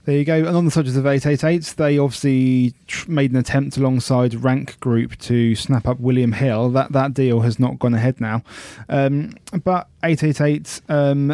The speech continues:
the results were, were pretty good, really. And I guess there's, there's a fair bit of, there's a lot for the company to do organically, and speaking to them on the phone, th-, there's certainly, in their words, they don't feel any pressure to do a deal.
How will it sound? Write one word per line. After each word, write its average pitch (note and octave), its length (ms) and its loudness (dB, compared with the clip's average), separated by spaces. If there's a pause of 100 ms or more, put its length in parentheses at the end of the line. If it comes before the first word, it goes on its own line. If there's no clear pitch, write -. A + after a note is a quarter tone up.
(140)
the F3 220 -2
results F#3 460 0
were, F3+ 160 2
were F3+ 160 0
pretty F3+ 260 0
good, F3 260 -2
really. A2 160 2
And A#2 80 2
I C#3 60 2
guess D3+ 200 0
there's, C3+ 300 0
there's B2+ 280 -2
a A#2+ 60 0
fair B2+ 280 2
bit A#2 160 -2
of, A2+ 380 -2 (220)
there's C#3+ 220 -2
a - 20 4
lot D#3+ 160 2
for A#2+ 80 -10
the C3+ 80 0
company C3+ 320 0
to B2+ 140 0
do A#2+ 520 2
organically, B2 600 0
and A2 120 0
speaking A#2+ 420 -2
to A2 100 -8
them A2 280 2
on A2+ 140 -2
the A2 80 0
phone, A2 460 0
th-, G2 300 -10
there's A#2+ 180 0
certainly, A#2 480 0
in A2+ 80 2
their A#2 180 2
words, G#2+ 400 -2
they B2 140 0
don't B2 140 -2
feel A#2 160 -2
any A2 120 -2
pressure B2 540 -4
to A#2+ 100 -6
do G#2+ 160 -2
a G#2+ 60 0
deal. B2+ 340 2